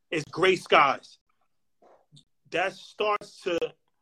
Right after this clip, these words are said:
change that, the way that you actually think of life. And it was crazy for me. Like, I didn't, when I moved to Florida, I went to prep school in Florida, right? So being in New York my whole life,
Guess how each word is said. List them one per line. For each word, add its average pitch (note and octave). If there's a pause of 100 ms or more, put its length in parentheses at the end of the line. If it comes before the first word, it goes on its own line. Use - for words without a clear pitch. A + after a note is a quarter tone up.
(260)
change F#3+
that, D#3
the D3+
way E3+
that D3
you D3+
actually D3
think D3+
of C#3
life. D#3+ (120)
And E3
it E3
was D#3
crazy E3+
for D#3
me. F3
Like, C#3 (800)
I G#3
didn't, - (560)
when D#3+
I F3 (160)
moved G3+
to E3
Florida, E3 (140)
I D3+
went G3
to D#3+
prep F3
school D3
in B2+
Florida, C3+
right? C#3 (120)
So C#3+ (100)
being F#3+
in F3
New D#3+
York E3+
my D3
whole D3
life, C3